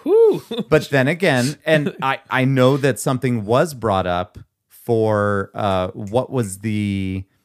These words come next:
Speaker 2: um, what was the, the Tarantino movie? Django.
Speaker 1: Oh, Django. Yeah, that was, yeah.
Speaker 2: Because there was some controversy, controversy there. But then again, it's like,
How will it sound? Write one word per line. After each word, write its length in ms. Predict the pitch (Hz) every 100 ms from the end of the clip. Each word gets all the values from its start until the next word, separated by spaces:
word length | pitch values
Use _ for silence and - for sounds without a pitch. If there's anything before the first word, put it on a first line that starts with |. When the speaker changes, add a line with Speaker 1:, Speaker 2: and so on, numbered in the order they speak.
| _ _ _ _ -
Speaker 2:
um, 540 | 92 87 82 85 80 -
what 320 | 110 107 135
was 180 | 135 104
the, 200 | 123 95 -
the 320 | - 107 98 92
Tarantino 580 | 123 110 101 110 95
movie? 400 | 87 80 76 95 _ _ _ - 107
Django. 300 | 127 135 226
Speaker 1:
Oh, 260 | 226 190
Django. 600 | 127 131 139 139 143 139
Yeah, 140 | 120 123
that 200 | 143 196
was, 440 | 180 131 117 120
yeah. 380 | 104 113 135 151 110
Speaker 2:
Because 340 | 123 135 113
there 140 | 131
was 140 | 127 127
some 120 | 135
controversy, 720 | 139 135 127 127 135 - 131 _ 113
controversy 580 | - 127 - 113 123 127
there. 500 | 117 190 135 85 101 _ _ _ _
But 160 | 131 -
then 140 | 143
again, 600 | 127 107 185 170 113 120 - _ _ _ _ 131
it's 240 | 131 -
like, 480 | 123 120 104 -